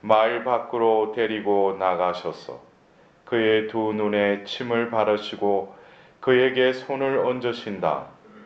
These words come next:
"무엇이 보이느냐?" 하고 물으셨다.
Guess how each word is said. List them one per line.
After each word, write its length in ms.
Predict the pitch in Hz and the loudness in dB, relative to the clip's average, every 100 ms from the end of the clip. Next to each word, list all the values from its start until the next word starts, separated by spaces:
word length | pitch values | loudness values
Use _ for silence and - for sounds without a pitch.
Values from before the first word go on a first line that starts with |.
| - - - - - | -20 -20 -20 -20 -16
"무엇이 600 | 107 110 113 110 120 113 | -4 0 2 0 -2 -4
보이느냐?" 840 | 110 110 107 101 101 98 95 87 - | 0 0 2 -2 0 2 2 2 -4
하고 640 | - 123 110 113 107 90 87 | -6 -4 -2 0 0 0 -6
물으셨다. 640 | 98 90 80 76 - - | -10 -8 -10 -12 -12 -16